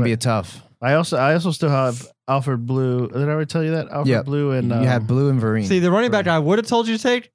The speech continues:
Speaker 3: I picked him up already. So
Speaker 1: Well, I was gonna say this was a pretty good week for picking up running backs 'cause there was a lot of injuries at running
Speaker 3: Well,
Speaker 1: back.
Speaker 3: you know who I picked up in that league? I went and picked up Bolden. I picked up Windtaker <laughs> when I don't even need them anymore.
Speaker 1: Yeah, Bolden. I was gonna
Speaker 3: Sorry,
Speaker 1: say
Speaker 3: Paul. <laughs> I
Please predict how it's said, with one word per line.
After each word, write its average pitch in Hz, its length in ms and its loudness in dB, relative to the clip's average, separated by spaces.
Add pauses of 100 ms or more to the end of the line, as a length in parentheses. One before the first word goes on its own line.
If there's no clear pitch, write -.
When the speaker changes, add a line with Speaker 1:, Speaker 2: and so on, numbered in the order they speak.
(100)
Speaker 3:
I 165 120 2
picked 185 240 0
him 160 100 2
up 156 220 -2
already. 131 340 0
So 120 340 0
Speaker 1:
Well, 131 120 2
I 151 40 4
was 160 100 0
gonna 170 180 4
say 165 220 2
this 156 340 0
was 165 160 2
a 135 80 -2
pretty 151 260 0
good 135 180 0
week 123 240 0
for - 140 -6
picking 123 320 -2
up 117 100 0
running 113 220 0
backs 135 380 -2
'cause 98 220 -6
there 107 100 -2
was 107 100 -2
a 107 60 0
lot 101 260 0
of 107 220 -4
injuries 113 420 -2
at 107 100 -2
running 113 200 0
Speaker 3:
Well, 165 100 2
Speaker 1:
back. - 80 2
Speaker 3:
you 170 60 2
know 180 120 4
who 175 80 4
I 160 100 4
picked 156 220 -2
up 156 120 0
in - 40 -2
that 160 100 2
league? 160 200 2
I 139 60 2
went 147 220 0
and 143 60 -4
picked 143 220 -2
up 135 220 -2
Bolden. 151 440 2
I 139 100 2
picked 143 240 -2
up 139 160 0
Windtaker 151 500 0
<laughs> - 20 4
when 185 120 4
I 180 60 6
don't 202 180 4
even 180 180 2
need 185 180 2
them 156 140 0
anymore. 147 480 2
Speaker 1:
Yeah, 113 340 -2
Bolden. 127 460 0
I 117 80 0
was 120 100 -2
gonna 120 140 -6
Speaker 3:
Sorry, 208 220 4
Speaker 1:
say 220 60 -2
Speaker 3:
Paul. 190 300 2
<laughs> - 40 0
I 208 140 4